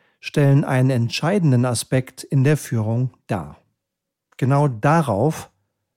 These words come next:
kommt es wirklich an. Im Verlauf dieses Jahres wirst du deshalb die Möglichkeit haben, sechs bedeutende Emotionen etwas besser kennenzulernen und zu verstehen,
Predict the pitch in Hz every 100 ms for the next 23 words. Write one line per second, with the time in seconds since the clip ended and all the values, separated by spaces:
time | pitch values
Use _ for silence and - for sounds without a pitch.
0 | _ - 135 170 151 - 120 110 120 113
1 | - 95 - _ _ _ _ _ _ _
2 | _ _ _ _ _ _ _ _ _ _
3 | 151 160 175 220 - 226 226 - 185 165
4 | 156 131 143 127 139 135 135 139 127 104
5 | 101 156 175 - 156 156 131 139 135 123
6 | 110 196 - - 156 143 147 - 147 165
7 | 165 180 - 139 135 131 - - - 175
8 | - 156 139 123 110 - 123 110 104 92
9 | 95 - 76 - _ 127 - 117 101 -
10 | 156 156 156